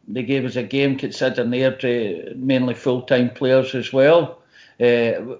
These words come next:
it was a hectic schedule at that time, uh, the Betfred, because you were obviously just starting the weekend, then the midweek, and so on. So,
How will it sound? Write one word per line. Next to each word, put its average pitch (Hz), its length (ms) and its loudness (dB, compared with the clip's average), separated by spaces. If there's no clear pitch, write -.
it 123 120 -4
was 135 200 -2
a 127 80 -2
hectic - 480 -4
schedule 123 580 -2
at - 120 -6
that 135 340 -2
time, 131 480 0
uh, 113 500 2
the 117 100 -4
Betfred, 120 680 0
because 113 340 -6
you 117 80 -2
were 120 160 2
obviously 117 520 -2
just 117 340 -10
starting 123 420 0
the 117 80 -2
weekend, 123 640 2
then 123 200 2
the 123 60 0
midweek, 123 600 -2
and 110 160 -8
so 135 360 2
on. 117 280 2
So, 117 460 2